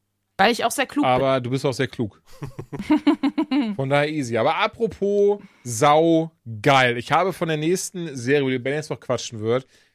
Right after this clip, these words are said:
Speaker 2: nur gu-, also wirklich durchweg Gutes gehört. Die wurde mir schon von so vielen Seiten empfohlen, sei es im Internet, sei es Leute, die mir in Instagram-Story mich gefragt, ob ich es schon gesehen habe,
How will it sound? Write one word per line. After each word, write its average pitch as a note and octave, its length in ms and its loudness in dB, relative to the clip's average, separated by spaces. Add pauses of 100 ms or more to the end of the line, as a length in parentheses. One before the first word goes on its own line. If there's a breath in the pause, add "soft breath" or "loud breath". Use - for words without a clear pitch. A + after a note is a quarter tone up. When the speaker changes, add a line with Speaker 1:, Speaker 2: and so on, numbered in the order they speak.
(200 soft breath)
Speaker 2:
nur F3+ 260 0
gu-, G3+ 120 2
also D#3 180 2
wirklich F3 340 -4
durchweg G3 400 2
Gutes E3+ 320 -2
gehört. A#2 220 0
Die A#2+ 60 -8
wurde D3+ 160 0
mir D#3+ 40 -4
schon D#3+ 160 -8
von D3+ 160 -6
so F#3 140 -2
vielen G3 220 -6
Seiten D#3+ 280 0
empfohlen, D3 460 -4
sei C3+ 200 2
es D3+ 180 -4
im D3+ 220 -10
Internet, D#3 460 -4
sei B2+ 120 0
es C3+ 120 -4
Leute, C#3+ 220 -2
die C#3+ 60 -4
mir C#3+ 80 -6
in D3 60 -8
Instagram-Story C3+ 580 -4
mich A#2+ 180 -10
gefragt, C#3 400 0
ob C3+ 80 -4
ich B2+ 80 -10
es B2 60 -12
schon C#3 160 -10
gesehen C3+ 340 -2
habe, B2+ 380 0